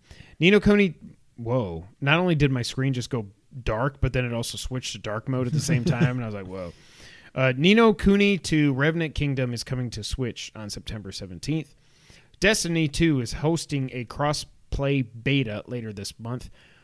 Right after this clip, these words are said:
Speaker 1: I'm so out of it. I thought Destiny two already had cross-play.
Speaker 2: I couldn't tell you.
Speaker 1: I will say when I played that, like, it was, I, I do wanna go back to it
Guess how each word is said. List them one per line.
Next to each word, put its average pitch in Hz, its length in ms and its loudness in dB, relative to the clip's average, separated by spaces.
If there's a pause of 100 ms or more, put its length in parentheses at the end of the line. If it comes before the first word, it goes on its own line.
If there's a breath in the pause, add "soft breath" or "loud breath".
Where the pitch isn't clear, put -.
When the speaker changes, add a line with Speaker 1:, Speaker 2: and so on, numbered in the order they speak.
(500 soft breath)
Speaker 1:
I'm 226 200 2
so 190 200 4
out 139 160 4
of 156 100 0
it. 180 160 0
I 160 100 0
thought 190 260 0
Destiny 139 360 -2
two 135 140 -2
already 113 240 -4
had 113 260 -8
cross-play. - 540 -16 (1600)
Speaker 2:
I 107 100 -10
couldn't 98 220 -6
tell 95 180 -6
you. 95 140 -6 (720)
Speaker 1:
I 160 80 4
will 208 200 4
say 160 200 2
when 139 140 0
I 135 60 0
played 139 260 -2
that, 127 340 -6
like, 139 180 0
it 151 120 -2
was, 123 380 -8 (600)
I, 139 200 -4
I - 20 2
do 160 160 2
wanna 151 160 4
go 117 80 -4
back 104 240 -8
to 90 140 -14
it 85 160 -14